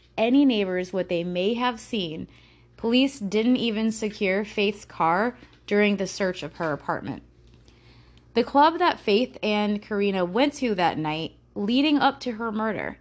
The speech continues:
had security cameras, but police, yeah, they didn't ask for that footage either. Not until a reporter tried to nineteen months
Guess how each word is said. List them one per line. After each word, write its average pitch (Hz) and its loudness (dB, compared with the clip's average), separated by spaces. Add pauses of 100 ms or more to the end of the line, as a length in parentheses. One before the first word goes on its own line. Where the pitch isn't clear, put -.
(100)
had 208 2 (840)
security 330 0
cameras, 269 -2 (540)
but 220 6 (1200)
police, 240 2
yeah, 190 4 (400)
they 220 4
didn't 349 4
ask 262 2
for 254 -4
that 262 2
footage 214 -2
either. 196 -4 (280)
Not 262 4
until 277 0
a 214 0
reporter 202 -2
tried 175 -2
to 170 -2
nineteen 226 0
months 196 -2